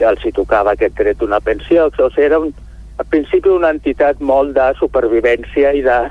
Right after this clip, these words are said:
recolzament a aquestes persones que havien patit la repressió. I amb els anys, i lligat a la creació del Memorial Democràtic, el que es cuida molt o, o s'intenta és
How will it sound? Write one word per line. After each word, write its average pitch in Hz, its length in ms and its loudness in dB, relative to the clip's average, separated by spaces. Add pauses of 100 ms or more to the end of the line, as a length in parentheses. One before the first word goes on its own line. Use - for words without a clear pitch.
(380)
recolzament 123 720 0
a 117 80 0
aquestes 123 360 -2
persones 120 460 -2
que 135 100 -2
havien 113 300 0
patit 110 300 -2
la 110 140 2
repressió. 101 600 -2 (500)
I 147 120 2
amb 131 160 0
els - 160 -2
anys, 175 320 -2
i 151 140 -6
lligat 127 380 0 (220)
a 131 100 2
la 117 120 2
creació 131 400 0
del 135 120 0
Memorial 131 400 2
Democràtic, 147 680 0 (680)
el 131 160 2
que 131 160 4
es 117 120 -6 (120)
cuida 151 400 2
molt 151 280 2
o, 127 120 4 (280)
o 120 180 0
s'intenta 131 680 -2 (540)
és 123 360 2